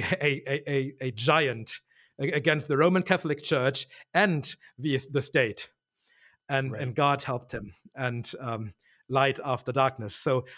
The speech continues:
Speaker 1: I believe that can happen again. And this eschatology, uh, will help you to, to be courageous and go out there and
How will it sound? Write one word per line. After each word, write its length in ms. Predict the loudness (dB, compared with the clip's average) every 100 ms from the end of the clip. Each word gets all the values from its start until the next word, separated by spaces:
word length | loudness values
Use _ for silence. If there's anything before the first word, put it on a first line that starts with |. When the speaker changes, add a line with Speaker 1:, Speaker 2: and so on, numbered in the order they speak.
| -2
Speaker 1:
I 80 | 2
believe 220 | 2 2
that 140 | 0
can 140 | 0 0
happen 260 | -2 -2
again. 420 | -2 0 0 -2 -8 _ -12
And 140 | -8 0
this 200 | 2 2
eschatology, 920 | -4 -4 0 2 2 0 -2 -2 -4
uh, 180 | -4 -4
will 240 | 0 0
help 320 | 2 0 0
you 120 | -6 -6
to, 320 | -6 -6 -6 -10 _ _ _ -6
to 120 | -4
be 260 | -2 -4 -8 -18 _ -4
courageous 560 | 2 2 2 -6 -10 -12
and 140 | -8 -2
go 120 | 0
out 220 | 2 0
there 140 | -4 -6
and 240 | -10 -14